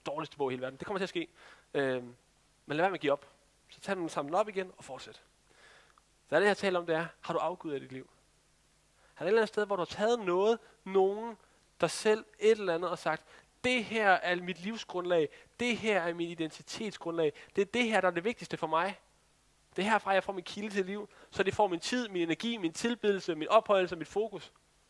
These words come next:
Og det er ikke Gud. En god ting. Der er ikke noget galt med den ting. Forstår ret? Du har bare sat den på forkert plads. Den skal lige en hylde ned. Den skal ikke være på hylde nummer et. Det er Guds hylde. Den skal herned. Og den, der skal derned, og hende her, hun skal herned.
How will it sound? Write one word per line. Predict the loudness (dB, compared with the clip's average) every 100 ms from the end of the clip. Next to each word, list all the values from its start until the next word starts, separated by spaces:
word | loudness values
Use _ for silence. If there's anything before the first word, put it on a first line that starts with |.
| _
Og | -6
det | -6
er |
ikke | -6
Gud. | -12 -12 _ _ _ _ _ -4
En | 2
god | 2 4
ting. | 0 -2 2
Der | 4
er |
ikke | 4
noget | 4
galt | 4
med | 4
den | 4
ting. | 2 0
Forstår | -2 0 0
ret? | -2 -8 -20 _
Du | -6
har |
bare | -4
sat | -6 -10
den | -14
på | -10
forkert | -8 -6
plads. | -10 -14 -20 _ _ _ -20 -6
Den | -4
skal | -2
lige | -4
en | -2
hylde | -2 4
ned. | 6 6 4 -16 _ _ _ _ _ _ _ -6
Den | -4
skal | -2
ikke | 2
være | 2
på | 0
hylde | -4
nummer | -2 -2
et. | -2
Det |
er | -6
Guds | -6 -8
hylde. | -10 -12 -14 _ -20 _ _
Den | -8
skal | 0 0 0 -6 _
herned. | -14 -10 -10 -12 -16 _ _ _ _ _
Og | -6
den, | -2
der | -2
skal | -2
derned, | -2 0 0
og | -2
hende | -4 -4
her, |
hun | -6
skal | -6 -4
herned. | -2 -4